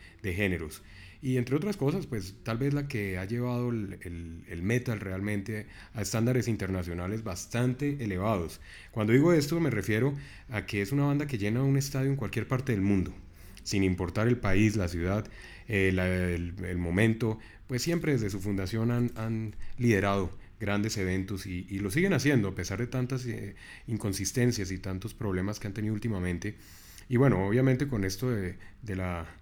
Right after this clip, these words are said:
cuarentena y demás, pues han sido aplazados algunos eventos, pero es una banda que siempre está uno presente de, de ver cómo llenan estadios, de ver cómo llenan auditorios, de ver cómo la gente se pelea diariamente por una boleta de esta gran agrupación, y creo que ya todos ustedes saben de quién habla, pero no la va a presentar yo,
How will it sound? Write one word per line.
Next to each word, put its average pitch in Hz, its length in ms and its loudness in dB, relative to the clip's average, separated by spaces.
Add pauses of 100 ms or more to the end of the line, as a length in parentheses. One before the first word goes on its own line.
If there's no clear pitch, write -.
(240)
cuarentena 110 600 4
y 101 40 0
demás, 98 440 0 (180)
pues 113 160 -2
han 123 80 0
sido 135 180 4
aplazados 101 420 -2
algunos 98 260 0
eventos, 90 320 2
pero 123 160 4
es 143 60 4
una 175 120 6
banda 160 300 4
que 127 80 -2
siempre 117 340 -2
está 135 160 -4
uno 123 180 0
presente 98 460 -4
de, 101 220 -6 (260)
de 98 120 -2
ver 95 120 0
cómo 110 240 2
llenan 95 380 2
estadios, 90 560 -2
de 85 80 -6
ver 87 140 -8
cómo 95 200 -4
llenan 92 400 -2
auditorios, 87 720 -4
de 90 60 -8
ver 87 120 -8
cómo 110 360 -4 (180)
la 110 160 2
gente 120 380 2
se 135 100 2
pelea 98 380 -2
diariamente 107 720 -2 (320)
por 104 160 0
una 104 160 4
boleta 92 420 2
de 90 60 -2
esta 95 200 -6
gran 98 200 -2
agrupación, 92 500 -2
y 92 60 -4
creo 110 140 -2
que 139 100 4
ya 113 120 2
todos 113 220 0
ustedes 95 300 -2
saben 95 160 -2
de 85 80 -4
quién 87 160 -6
habla, 82 180 -4
pero 85 180 -4
no 123 120 6
la 139 60 8
va 131 60 6
a - 40 2
presentar 95 360 -2
yo, 73 140 -6